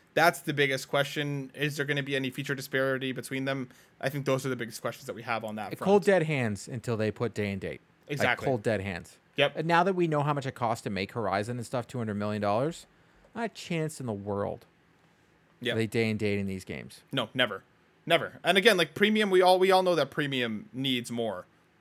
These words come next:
Speaker 1: And, like, they're, they're starting to talk about the streaming stuff. We'll see if it's
Speaker 2: Well,
Speaker 1: gonna
Speaker 2: if you
Speaker 1: make a
Speaker 2: look, they've
Speaker 1: difference.
Speaker 2: already gone away from what they said. Originally, the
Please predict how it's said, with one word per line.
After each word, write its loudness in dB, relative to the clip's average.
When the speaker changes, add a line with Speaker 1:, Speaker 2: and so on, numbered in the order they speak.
Speaker 1:
And, 2
like, 2
they're, 6
they're 2
starting 2
to -10
talk 0
about -8
the -14
streaming -4
stuff. -2
We'll -8
see -4
if -4
it's -10
Speaker 2:
Well, 6
Speaker 1:
gonna 2
Speaker 2:
if 0
you 6
Speaker 1:
make 2
a 4
Speaker 2:
look, 6
they've 0
Speaker 1:
difference. 4
Speaker 2:
already 4
gone 2
away 2
from -6
what -2
they -2
said. 0
Originally, -2
the -6